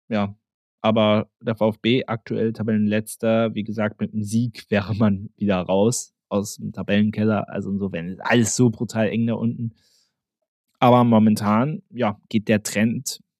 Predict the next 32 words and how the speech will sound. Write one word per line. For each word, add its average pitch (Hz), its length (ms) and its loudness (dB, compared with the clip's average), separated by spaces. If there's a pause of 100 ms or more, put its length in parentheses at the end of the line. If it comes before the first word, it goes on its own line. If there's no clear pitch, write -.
(160)
oder - 260 2
ist - 220 0
der 104 100 2
Trend - 540 -2 (500)
der 104 60 -2
positive 117 1000 0 (440)
eher 104 200 0
bei - 220 0
anderen 101 280 0
Mannschaften. - 380 -14 (540)
Das - 140 -12
muss 101 160 -2
man 107 300 2 (160)
so 98 340 -6 (500)
festhalten. - 800 -6 (100)
Ja, 107 200 2
und 110 220 0
Union 110 440 4
scheint 131 320 -2
sich 131 180 -4
nach 123 240 -2
einer 120 160 0
kleinen 120 260 2
Schwächephase 117 600 0
wieder 107 180 2
gefangen 101 340 -6
zu - 120 -6
haben, 170 220 -4
stehen - 280 -10
auf - 140 -12
Platz - 260 -14
drei 92 360 -4